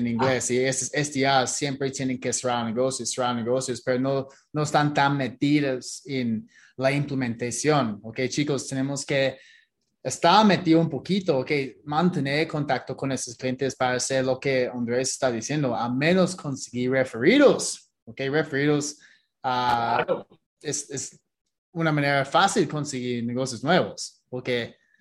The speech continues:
Speaker 1: hay más confianza. Si hay un referido, hay más confianza. Y si hay más confianza, es más fácil cerrar la venta,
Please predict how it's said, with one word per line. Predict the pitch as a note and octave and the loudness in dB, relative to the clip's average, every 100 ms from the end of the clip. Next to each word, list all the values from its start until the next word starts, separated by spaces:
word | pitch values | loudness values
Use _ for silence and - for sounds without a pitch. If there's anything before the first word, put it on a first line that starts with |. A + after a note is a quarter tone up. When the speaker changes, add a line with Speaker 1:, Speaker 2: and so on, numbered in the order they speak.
| _ _ - | _ _ -6
Speaker 1:
hay | B2 | -2
más | D3 - | 0 0
confianza. | E3+ F#3 B3 C4 B3+ - _ _ | -2 0 -2 -4 -8 -12 _ _
Si | - | -6
hay | C#3+ | -2
un | C#3+ | 0
referido, | D3 C#3+ E3+ F3+ | -2 0 0 0
hay | |
más | D#3 D3 | -2 -4
confianza. | D#3 C3+ D3+ D3+ D#3 D3 - _ _ _ _ | -6 -4 -4 -2 -2 -2 -6 _ _ _ _
Y | C3+ C3 | -6 -6
si | C#3 | -4
hay | C#3 | 0
más | D#3+ | 0
confianza, | E3+ G3 F#3+ A#3+ A3+ A3 A3+ A3+ | 4 4 6 6 6 4 2 0
es | C#3 | -6
más | D3 C#3+ - | -4 -4 -2
fácil | E3 - | -2 -2
cerrar | B2+ C3+ A#2 | -4 -4 -2
la | A#2+ | -2
venta, | D3 - | -4 -8